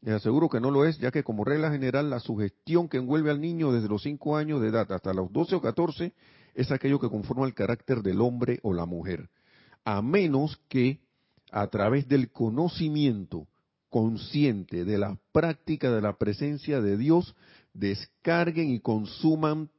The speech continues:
todas las sugestiones infractoras y avancen en la verdadera presencia interna". ¿Mm? Y alguien preguntará por ahí, "Pero Nelson, ¿cómo yo me voy a acordar de qué hice?".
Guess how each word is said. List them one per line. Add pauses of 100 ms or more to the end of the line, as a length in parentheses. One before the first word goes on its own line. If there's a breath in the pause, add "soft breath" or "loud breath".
(140)
todas
las
sugestiones
infractoras
y
avancen
en
la
verdadera
presencia
interna". (1200)
¿Mm? (1500)
Y
alguien
preguntará
por
ahí,
"Pero
Nelson,
¿cómo
yo
me
voy
a
acordar
de
qué
hice?".